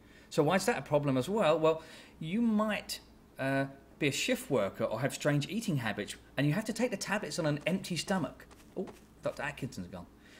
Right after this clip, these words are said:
Uh, it can turn your sweat orange. It can turn your pee orange. And it can turn your tears orange. And that can be off-putting too.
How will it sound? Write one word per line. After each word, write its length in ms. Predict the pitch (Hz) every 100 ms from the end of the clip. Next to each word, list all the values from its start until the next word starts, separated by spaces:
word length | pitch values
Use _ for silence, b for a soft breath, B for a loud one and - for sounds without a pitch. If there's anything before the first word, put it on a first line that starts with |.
| B B
Uh, 100 | 147 -
it 100 | -
can 160 | 196
turn 320 | 196 - 196
your 100 | 233
sweat 300 | 226 - 196 -
orange. 500 | 113 82 76 - - - -
It 180 | 180 185
can 120 | 208
turn 300 | - 185 202
your 140 | 190
pee 260 | 190 170 233
orange. 460 | 185 117 101 98 - B B B -
And 120 | 143
it 140 | 214 -
can 160 | 170
turn 260 | - 143 151
your 180 | 147 165
tears 380 | - 160 196
orange. 480 | 139 107 87 80 - B B B
And 80 | -
that 100 | 392
can 140 | -
be 100 | 131
off-putting 460 | 110 - 127 117 101
too. 260 | - 147